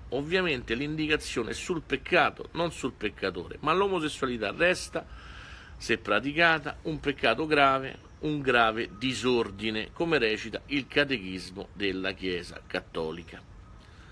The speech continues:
Questo è, questo non si cancella, non si cancella,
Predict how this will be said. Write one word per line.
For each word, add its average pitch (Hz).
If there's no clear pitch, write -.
Questo 180
è, 131
questo 185
non 185
si 190
cancella, 139
non 185
si 190
cancella, 127